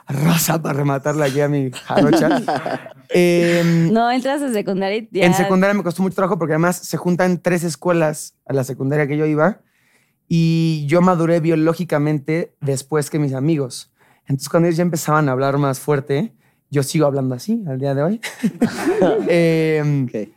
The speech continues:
Speaker 1: yo a mis veintisiete apenas tengo pelusa en la cara, ellos a los quince ya tenían pelusa en todas partes. Entonces,
Speaker 2: <laughs>
Speaker 1: eso, eso generó como una, un, un gap importante de,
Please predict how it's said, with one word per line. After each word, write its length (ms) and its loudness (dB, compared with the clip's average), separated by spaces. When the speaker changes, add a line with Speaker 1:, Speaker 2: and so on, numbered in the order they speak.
Speaker 1:
yo 180 4
a 100 4
mis 160 2
veintisiete 680 0
apenas 420 -2
tengo 200 0
pelusa 300 -2
en 60 -2
la 100 -6
cara, 560 -2
ellos 260 -4
a 40 -6
los 160 -4
quince 580 -2
ya 80 -14
tenían 280 -2
pelusa 260 -2
en 100 -4
todas 240 -2
partes. 520 -2
Entonces, 580 2
Speaker 2:
<laughs> 200 -8
Speaker 1:
eso, 320 4
eso 220 0
generó 340 2
como 220 0
una, 600 0
un, 160 -2
un 220 4
gap 260 0
importante 720 0
de, 360 2